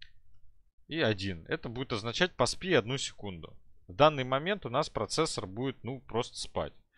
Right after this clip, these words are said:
Давайте с единичкой пока попробуем и запустить. Я, давайте одно окошко сюда, одно окошко сюда.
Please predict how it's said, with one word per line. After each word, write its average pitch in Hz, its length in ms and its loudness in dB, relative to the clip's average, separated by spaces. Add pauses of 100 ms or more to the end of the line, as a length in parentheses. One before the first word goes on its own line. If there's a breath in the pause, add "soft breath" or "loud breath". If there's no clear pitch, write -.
(260 loud breath)
Давайте 180 280 6
с - 120 0
единичкой 120 480 -4
пока 120 300 2
попробуем 110 640 -4
и 101 280 -8 (100)
запустить. 95 760 -10 (1080 loud breath)
Я, 95 320 0 (240)
давайте 82 500 -12
одно 82 300 -16
окошко - 400 -16
сюда, 151 480 -4 (280)
одно 80 320 -16
окошко - 420 -16
сюда. 143 440 -8